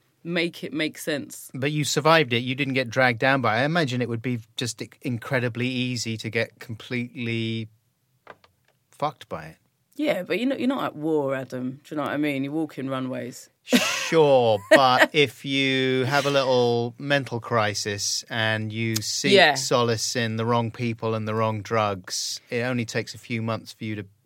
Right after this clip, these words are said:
Speaker 2: get yourself to a fairly bleak place, I would
Speaker 1: Yeah,
Speaker 2: think.
Speaker 1: I think it's, it's a really hard job to age out of.
Speaker 2: Mm.
Speaker 1: What you hope, right? Like, the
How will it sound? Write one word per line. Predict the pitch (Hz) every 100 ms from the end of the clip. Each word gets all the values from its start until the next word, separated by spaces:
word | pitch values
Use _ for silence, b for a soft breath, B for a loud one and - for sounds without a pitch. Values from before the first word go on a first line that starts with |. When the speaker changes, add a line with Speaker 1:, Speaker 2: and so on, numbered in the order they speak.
| _
Speaker 2:
get | - 104
yourself | 101 - 101
to | - 104
a |
fairly | 95 - 107 101 101
bleak | 101 110 101 -
place, | 117 110 -
I | 170
would |
Speaker 1:
Yeah, | 180 202 180 147
Speaker 2:
think. | -
Speaker 1:
I |
think | - 214 202
it's, | 196 - -
it's | 180 196
a |
really | 185 220 214 202
hard | 170 185 180 170 - b b -
job | 196 165 151 151 _ _ _ _
to | - 185
age | - 160 143
out | 156 143 -
of. | 127 123 - _
Speaker 2:
Mm. | 92 80 76 b _ -
Speaker 1:
What | 175 247
you | 226 226
hope, | 185 208 135 120 _
right? | - 147 156 160 -
Like, | 156 -
the | 170